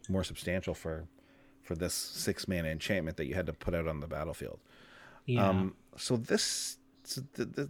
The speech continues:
Speaker 1: this is why I've never really found a spot for it outside of the one obvious deck that it goes in. But here is, here, here's a, a, a,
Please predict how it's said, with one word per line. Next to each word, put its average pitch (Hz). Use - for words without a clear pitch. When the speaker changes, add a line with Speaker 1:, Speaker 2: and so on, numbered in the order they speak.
Speaker 1:
this -
is 208
why 143
I've 110
never 120
really 113
found 107
a 90
spot -
for 104
it 82
outside 92
of 82
the 90
one 92
obvious 87
deck 82
that 80
it 78
goes 170
in. 107
But 104
here 185
is, 117
here, 107
here's 175
a, 117
a, 98
a, 98